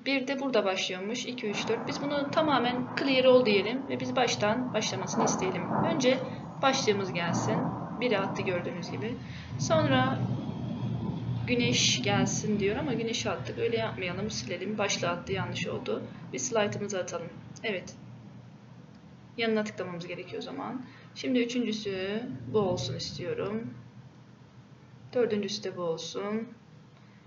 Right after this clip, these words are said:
Beşincisi bu olsun.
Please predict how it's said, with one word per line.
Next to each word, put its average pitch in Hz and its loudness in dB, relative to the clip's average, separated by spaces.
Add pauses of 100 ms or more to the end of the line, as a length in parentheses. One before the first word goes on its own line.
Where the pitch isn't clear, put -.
(280)
Beşincisi 208 -4 (1300)
bu 185 -12
olsun. 208 -4